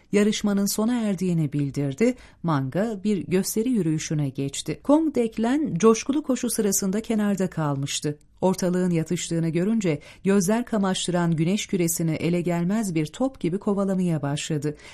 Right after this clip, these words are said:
Şakacı ve hoş bir oyuncu olarak çok güzel ayak vuruşları yapıyordu durmadan.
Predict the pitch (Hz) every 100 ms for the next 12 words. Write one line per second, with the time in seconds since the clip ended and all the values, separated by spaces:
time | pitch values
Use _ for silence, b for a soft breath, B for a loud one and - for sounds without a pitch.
0 | B 202 190 185 185 170 165 202 240 -
1 | 175 160 165 160 220 156 143 151 - B
2 | B - 294 302 214 170 170 165 190 214
3 | - 196 208 - 202 185 135 139 170 151
4 | 151 151 143 139 139 135 147